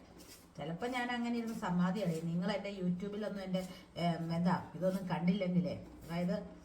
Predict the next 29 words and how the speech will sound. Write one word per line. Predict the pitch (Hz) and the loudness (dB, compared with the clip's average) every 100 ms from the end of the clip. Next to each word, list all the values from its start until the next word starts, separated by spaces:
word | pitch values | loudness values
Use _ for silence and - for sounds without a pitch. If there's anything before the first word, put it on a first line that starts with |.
| - - - - - 151 | -20 -20 -18 -20 -12 -8
ഉം, | 156 160 160 160 160 165 165 - - 151 | -6 -6 -6 -4 -4 -6 -8 -12 -18 -8
യു-, | 175 175 - - | 0 0 0 0
എന്നും | 180 220 254 240 | 2 4 4 2
ഞാൻ | 220 | 0
ഇടുന്നുണ്ടല്ലോ | 202 214 185 151 151 156 | 0 -2 0 0 0 -4
വീഡിയോ. | 160 143 139 | -4 -2 0
ഒരു | 180 | 0
ദിവസം | 208 - 220 214 | 0 -2 -4 -2
കാണും | 220 208 | -2 0
മുടങ്ങിയോ, | 180 180 220 180 | 2 2 2 0
രണ്ട് | 160 175 | 0 0
ദിവസമൊക്കെ, | 226 214 202 - | 0 -2 -4 -2
ഒരു | 165 214 | 0 0
ദിവസം | 226 262 | -2 -4
മുടങ്ങിയോ | 262 254 269 | -4 -4 -4
വല്ല | 262 240 | -2 0
ആവശ്യത്തിന് | 214 220 220 220 208 | 0 -2 -6 -6 -4
പോയതാണെന്ന് | 185 175 160 147 | 0 2 2 -2
വിചാരിച്ചാൽ | 127 - - | -6 -8 -6
മതി. | 190 - - - - - | -6 -6 -16 -20 -18 -8
രണ്ട് | 160 175 269 | 4 6 6
ദിവസം, | 269 - 165 | 4 2 -2
രണ്ട് | 151 170 185 | 0 4 6
ദിവസം | 277 277 214 | 6 4 0
അടുപ്പിച്ച് | 180 240 240 254 | 0 -4 -2 0
മുടങ്ങിയിട്ടുണ്ടെങ്കിൽ | 202 185 185 185 185 185 170 | 0 -2 -4 -2 -2 0 2
നിങ്ങൾ | 180 180 | 2 2
എന്നെ, | 180 - - - | -2 -4 -10 -12
ഏ, | - | -12